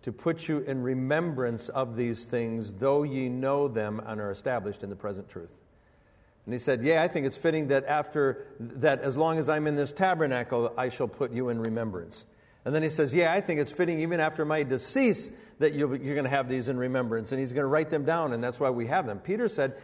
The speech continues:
"You need to be reminded about this over and over and over again." My staff can probably, um, uh, give this lecture all by themselves. In fact, if I fall over in a heart attack here, John or,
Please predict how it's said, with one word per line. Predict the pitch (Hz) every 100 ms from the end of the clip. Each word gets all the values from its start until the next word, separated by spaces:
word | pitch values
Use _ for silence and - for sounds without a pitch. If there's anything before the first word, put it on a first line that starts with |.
| - 123
"You | 190
need | 240
to |
be | 165
reminded | 139 127 151 156 135
about | 131 127
this | 123 -
over | 156 170 170
and | 143 139
over | 139 135 139
and | 135
over | 143 123
again." | 110 98 85 - - - _ 117
My | 156
staff | 160 165 147 143 -
can | 139 117
probably, | 151 143 143 123 139 123 120 - - - -
um, | 123 117 113 110 110 123 - - 127
uh, | 117 113 110
give | 107 120 160 147
this | 147 139
lecture | 156 156 139 135
all | 135 135 143
by | 139 139
themselves. | 131 123 - 139 104 90
In | 110 110
fact, | 139 131 127
if | -
I | 127 127 117 - - - 127 113 - -
fall | 135 127 127
over | 127 120
in | 113
a |
heart | 104 127
attack | 110 113 107 -
here, | 110 107 - - -
John | - 110 120 113
or, | 101 98